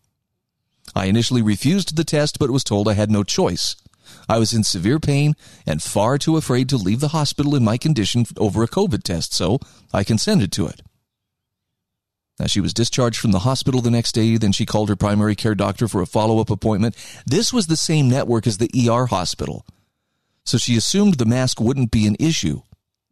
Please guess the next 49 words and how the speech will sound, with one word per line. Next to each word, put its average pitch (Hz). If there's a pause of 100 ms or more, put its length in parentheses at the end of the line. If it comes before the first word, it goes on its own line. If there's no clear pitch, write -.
(880)
She -
requested 143
accommodation 135
on 113
the 98
phone, 113
but 113
they 104
refused. 101 (680)
She -
was 87
told, 127
"You 87
have 156
to 160
wear 139
a 131
mask 107
in 107
the 101
building." 107 (460)
And 131
she 160
initially 196
took 233
the 208
appointment, 139
then 165
called 180
back 151
and 123
canceled 214
it 120
because 139
she 147
said, 151 (360)
"I 139
didn't 190
want 160
to 147
see, -
be 131
seen 190
by 131
a 123
doctor 131
that 113
forced 131 (260)
masks." 127